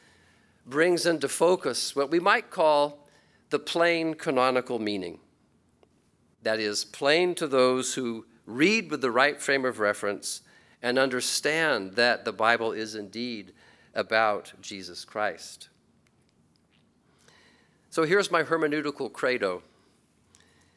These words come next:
I believe in a distinctly Christian way of reading the Bible. I believe that this appears in virtually every period of church history.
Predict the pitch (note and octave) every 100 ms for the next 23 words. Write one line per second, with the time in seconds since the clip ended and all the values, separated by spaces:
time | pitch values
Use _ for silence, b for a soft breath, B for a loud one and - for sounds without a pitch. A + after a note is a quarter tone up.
0 | b b - B2 C#3 D#3 G3+ F3 A#2 F2+
1 | - b b b C#3 C#3 C3 C3 - -
2 | F3 F#3+ - F3 E3+ - G#3+ A3+ - G#3+
3 | G3 F#3+ G3+ A#2 G#2+ A#2+ A2+ C3+ D3 D3+
4 | D3+ F3 G3 G2 - _ _ _ _ _
5 | _ _ _ B B B B B C#3+ D#3
6 | F#3+ F3+ A3+ G3+ D3 A#2+ D#3+ D#3+ E3 F#3+
7 | E3+ D3+ - C4+ C#4+ E3 F#2 F2 - -
8 | _ _ D#3+ E3 C3 F#3 G3 - F#3 F3+
9 | E3+ F3+ F3+ F#3 - - A#3 A3 C3+ B2+
10 | D3 - F3 F3 - A3 - - C3+